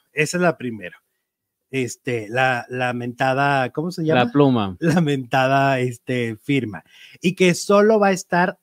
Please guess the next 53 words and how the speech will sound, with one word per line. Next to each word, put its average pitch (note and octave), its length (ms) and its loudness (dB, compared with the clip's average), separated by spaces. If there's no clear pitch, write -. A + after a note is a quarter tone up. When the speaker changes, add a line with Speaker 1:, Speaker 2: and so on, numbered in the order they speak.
Speaker 1:
máximo E3+ 520 -2
siete D3 380 -4
minutos B2+ 480 -6
en B2 60 -8
los A2 160 -12
juzgados. F2+ 840 -16
Speaker 2:
Máximo B2 380 -4
siete B2 240 -10
minutos. A2+ 200 -4
Speaker 1:
Yo D#3 100 -2
digo, D#3 200 0
"Ay, D3 300 2
mijo, C3+ 360 -2
eso C#3+ 240 -2
no, F3 200 -6
eso D3+ 180 -4
no F3+ 80 2
ocurre C#3 340 -2
en D3 60 -2
ningún A#2+ 260 -6
lado". E2+ 200 -12
O - 60 -14
sea, B2+ 320 2
ir D3+ 160 4
a A#3+ 60 10
los G#3 200 4
juzgados C#3+ 520 0
sí C3 120 -8
representa B2 560 -4
un C#3 60 -2
poquito B2+ 320 -8
de C3 60 -2
más C#3 180 -4
tiempo. D#3+ 260 2
Ponle G#3 300 6
tú A#3+ 60 4
Speaker 2:
Pero, G3+ 300 10
pero F#3+ 160 6
Speaker 1:
que E3 60 6
tenga F3 320 2
un G3 100 -2
trato F#3 300 2
V F3+ 240 4
I E3 80 0
P, F#3 160 -4
pero C#3 180 -4
siete C3+ 240 -6
minutos D#3+ 300 -2
Speaker 2:
A D3+ 80 8
Speaker 1:
no E3+ 40 6
es D#3+ 60 6
Speaker 2:
ver, C#3+ 80 2
Speaker 1:
nada. C#3 400 -4